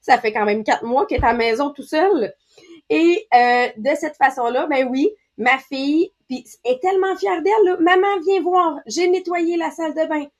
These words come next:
Maman, viens voir, j'ai nettoyé ma chambre. » Elle a quatre ans. Mais imagine si, au fur et à mesure, elle aime ça, je la laisse aller. Go! Est-ce qu'elle est faite de façon parfaite?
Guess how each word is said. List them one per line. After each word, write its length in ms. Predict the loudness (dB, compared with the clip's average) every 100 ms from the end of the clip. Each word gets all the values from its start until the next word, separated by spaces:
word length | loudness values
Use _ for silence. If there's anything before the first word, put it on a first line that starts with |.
| _ _
Maman, 360 | 0 2 2
viens 220 | 2 0 0
voir, 420 | 2 2 2 -4 _
j'ai 180 | -2 -2
nettoyé 340 | -2 -4 -2
ma 120 | -2
chambre. » 240 | -4 -8 -4 -2
Elle 100 | 0
a 60 | -2
quatre 360 | -2 -6 -6
ans. 260 | -2 -2 -4 -10 _ _ _ _ -2
Mais 180 | -2 0
imagine 600 | 0 0 -2 -2 2 2
si, 300 | 0 -8 -6
au 140 | -6 -8
fur 220 | -6 -6
et 60 | -4
à 100 | -2
mesure, 480 | -2 0 0 0 -2 -8 _ _ _ -2
elle 160 | 0
aime 160 | 2 -2
ça, 380 | -4 0 0 0 -8 _ _ _ _ -18
je 80 | -6
la 120 | -2
laisse 280 | -2 -2 -4
aller. 500 | -4 0 0 0 -4 _
Go! 500 | -6 0 2 2 0 _
Est-ce 240 | -8 -8
qu'elle 160 | -6 -2 -2 -2
est 180 | -4
faite 320 | -4 -4 -4 -2
de 140 | -4
façon 400 | -2 -4 -2 -2
parfaite? 500 | 2 0 0 -4 -4